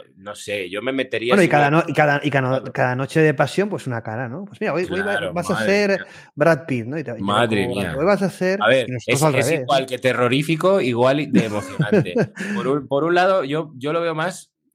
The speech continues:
Speaker 1: joder, no sé si decirte
Speaker 2: Es como un juego, ¿no?
Speaker 1: terrorífico, emocionante, para mí
Speaker 2: <laughs>
Speaker 1: las dos cosas son.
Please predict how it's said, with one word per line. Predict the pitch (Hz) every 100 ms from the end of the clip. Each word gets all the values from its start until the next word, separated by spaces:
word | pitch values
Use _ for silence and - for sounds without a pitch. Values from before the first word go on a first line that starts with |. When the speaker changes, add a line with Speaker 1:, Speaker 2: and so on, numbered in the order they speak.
| -
Speaker 1:
joder, | _ - 113 95
no | 98
sé | 98 101 98
si | 104
decirte | 95 90
Speaker 2:
Es | 95 -
como | 165 156
un |
juego, | 131 139 139 131 131 131
¿no? | 131 135
Speaker 1:
terrorífico, | 123 - 113 127 139 135
emocionante, | 131 131 - 135 156 135
para | 123
mí | 170
Speaker 2:
<laughs> |
Speaker 1:
las | 147 135
dos | 131
cosas | 131 139 139 127
son. | 120 113